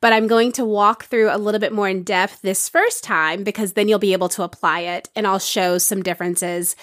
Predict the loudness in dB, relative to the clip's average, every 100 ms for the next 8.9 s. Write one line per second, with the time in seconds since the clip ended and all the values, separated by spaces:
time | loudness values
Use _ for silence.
0 | -20 -4 0 2 2 2 2 -2 -6 -4
1 | -4 -4 -6 -4 -4 -6 -6 -6 -4 -4
2 | -6 -12 -14 -14 -16 -18 -20 _ _ _
3 | _ _ _ -4 2 2 4 2 2 0
4 | 0 2 4 4 2 2 0 -4 -4 -4
5 | 0 -2 -4 -12 _ -10 -4 0 2 0
6 | 0 0 0 0 -2 -6 -2 0 2 2
7 | 0 0 -2 -8 -4 0 0 -4 -10 -8
8 | 0 4 2 0 -6 -4 -4 -6